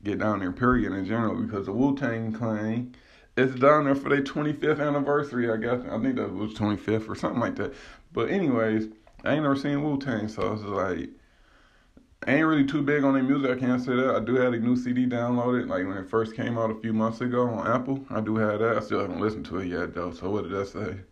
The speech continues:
I can say I can only name one of these songs, that's Cream. I don't know, I really liked that song, though, but I don't remember the video, but Wu-Tang, they, they the culture and shit, so it's like, I wanna go see them, Redman, Method Man,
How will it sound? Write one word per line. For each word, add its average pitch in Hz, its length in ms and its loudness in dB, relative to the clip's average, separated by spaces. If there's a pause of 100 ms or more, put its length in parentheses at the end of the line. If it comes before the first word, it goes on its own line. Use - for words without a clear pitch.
(1500)
I 160 80 2
can 269 160 -2
say 165 80 0
I 170 240 4
can - 400 -4 (560)
only 143 240 0
name 143 280 0
one 127 140 0
of 120 60 -2
these 120 180 -2
songs, 113 300 -2
that's 120 160 -2
Cream. 95 600 -4 (880)
I 110 60 2
don't 127 160 4
know, 143 60 4
I 127 80 8
really 123 240 4
liked 123 280 4
that 98 180 0
song, 95 320 -2
though, 92 180 -4 (100)
but - 800 -10
I 123 60 0
don't 120 100 2
remember 110 320 -4
the 95 60 -8
video, 110 340 -2
but 82 280 -12 (600)
Wu-Tang, 180 400 0
they, 180 120 -2
they 175 200 -2
the 185 80 0
culture 180 420 0
and 135 140 0
shit, 135 240 -4
so 143 260 -2
it's 151 120 -4
like, 135 200 0
I 151 280 2
wanna 160 280 0
go 151 140 2
see 151 220 -2
them, 151 180 0
Redman, 143 460 2
Method 127 280 -2
Man, 131 460 -2